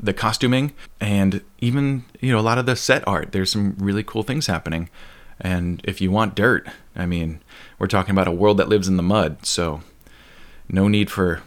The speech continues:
more dirt in this case. They had plenty of dirt. So yeah, go ahead, watch The Colony, A K A The Tides,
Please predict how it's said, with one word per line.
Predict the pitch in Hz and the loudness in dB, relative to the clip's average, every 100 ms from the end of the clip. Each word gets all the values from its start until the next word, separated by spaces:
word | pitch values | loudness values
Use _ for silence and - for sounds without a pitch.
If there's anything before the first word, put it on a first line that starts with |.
| - | -2
more | 98 | 0
dirt | 98 104 | 2 2
in | 90 | 2
this | 92 98 | 0 -2
case. | - 69 - | -8 -10 -8
They | 87 | -4
had | 92 82 | -6 -4
plenty | 95 95 | -4 -2
of | 82 | -2
dirt. | 85 76 - _ - - - - | -4 -6 -12 _ -20 -20 -20 -6
So | - | 2
yeah, | 127 135 82 104 | 6 6 2 2
go | 160 | 2
ahead, | 180 160 143 - | 2 0 -2 -10
watch | - 127 147 - - | 0 4 4 2 -4
The | 127 | -4
Colony, | - 143 139 135 131 135 127 - - - - - - | 0 4 4 4 0 -2 -8 -20 -20 -20 -20 -20 -4
A | 101 | -4
K | 98 98 92 | 0 2 2
A | |
The | 87 | 0
Tides, | - 90 85 90 - | -2 -4 -4 -6 -8